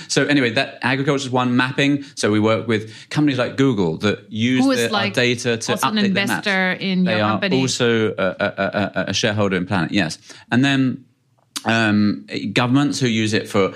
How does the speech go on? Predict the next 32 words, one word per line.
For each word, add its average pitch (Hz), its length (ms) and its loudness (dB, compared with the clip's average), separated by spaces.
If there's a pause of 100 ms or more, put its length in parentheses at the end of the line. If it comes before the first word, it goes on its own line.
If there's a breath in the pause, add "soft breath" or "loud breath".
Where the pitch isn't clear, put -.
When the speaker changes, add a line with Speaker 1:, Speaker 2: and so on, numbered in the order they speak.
(140 loud breath)
Speaker 1:
a 110 60 2
wide 120 380 2
range 117 200 0
of 107 80 -4
things, 95 240 0
from 98 180 0
disaster 110 580 0
response - 580 -2 (180 loud breath)
through 117 140 -2
to 104 80 0
border 123 400 2
security, 113 800 0
Speaker 2:
Mm-hmm. - 380 2
Speaker 1:
through 113 160 2
to, 107 440 2 (100)
um, 90 140 0
intelligence. 110 720 -2 (300 loud breath)
Um, 113 220 2
so 117 320 4
disaster 117 480 0
response, 110 400 0
things 110 220 0
like 95 120 0
f-, 78 260 -12
af-, 101 280 -2
after 110 300 2
floods, 107 400 2
fires, 92 560 2
earthquakes, 110 720 -2 (340 loud breath)
um, 95 480 2 (340 loud breath)
uh, - 20 2
uh, 104 40 4